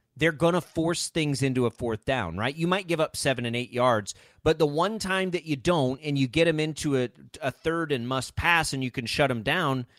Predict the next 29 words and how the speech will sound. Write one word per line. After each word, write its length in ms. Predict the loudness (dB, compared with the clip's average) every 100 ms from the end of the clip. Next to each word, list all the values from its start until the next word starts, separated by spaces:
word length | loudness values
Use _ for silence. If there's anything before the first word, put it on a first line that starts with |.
| _ _ _ _ -14
it 100 | -6
doesn't 280 | -6 -2
matter 260 | 0 0 -2
that 140 | -6
McCaffrey 420 | -10 -6 -6 -4 -8
just 200 | -8 -8
had 140 | -8
forty 280 | -6 -6 -4
yards 340 | -4 -4 -4
on 140 | -8 -8
that 160 | -10
drive, 420 | -8 -10 -10 -20 _ _ -6
like, 240 | -4 -2
in 100 | -6
total. 360 | -4 -6 -6 -8 -8
So 380 | -2 2 2 0 _ _ _ _ _
it, 280 | -10 -6 -8 -4
it 220 | -6 _
played 320 | -4 -2 -2
itself 420 | -4 0 0 2
out 200 | 0 2
that 140 | -2 0
way, 200 | -2 -2
and 200 | -4 -2
then 400 | -2 -2 -4 -10 _ _ _ _ _ _
they 180 | -10 -10
get 360 | -6 -4 -4 -2
that 240 | -4 -4 -8
lead, 640 | -8 -4 -4 -4 -6